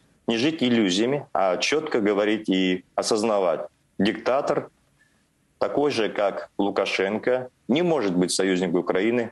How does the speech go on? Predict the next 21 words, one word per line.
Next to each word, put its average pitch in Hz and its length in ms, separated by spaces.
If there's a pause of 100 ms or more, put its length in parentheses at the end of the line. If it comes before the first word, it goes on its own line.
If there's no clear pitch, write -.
(120)
Он 117 240
никогда 120 480
не 90 80
будет 85 240
выходить 85 360
против - 380
Путина. 147 460 (180)
Это 113 240
специальная 123 680
операция, 101 680
чтобы 95 300
ввести 92 340
в 131 40
заблуждение 98 760 (100)
весь 90 400
мир. 73 280
Вот, 135 200
собственно, 127 320
это 131 100
очень 156 300
просто. 165 640